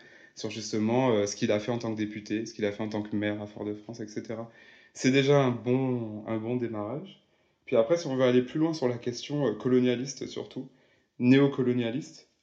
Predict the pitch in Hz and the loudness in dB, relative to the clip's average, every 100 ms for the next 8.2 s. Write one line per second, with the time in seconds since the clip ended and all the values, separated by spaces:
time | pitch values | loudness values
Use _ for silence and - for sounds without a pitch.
0 | - 127 135 135 127 127 156 165 - 117 | -4 0 0 -2 0 2 2 2 0 0
1 | 107 107 107 - - 127 131 117 107 107 | 2 0 -2 -14 -2 2 4 4 2 -2
2 | - _ _ _ _ - 131 143 160 190 | -10 _ _ _ _ 2 4 4 4 2
3 | - - - 202 - 160 160 196 214 - | 0 -10 -6 -4 0 2 2 -2 -8 -10
4 | 123 123 135 147 - - 135 135 127 123 | -4 0 0 -2 -6 -4 -2 0 0 -2
5 | 120 117 143 - 117 - 151 156 - _ | -2 -4 -6 -4 -4 0 0 0 -6 _
6 | - - 131 123 127 151 - - _ - | -10 -4 2 2 2 -6 -14 -20 _ -18
7 | - 147 147 127 - 120 117 127 127 113 | 0 0 0 -8 -2 -2 0 0 2 0
8 | 107 107 | 0 -2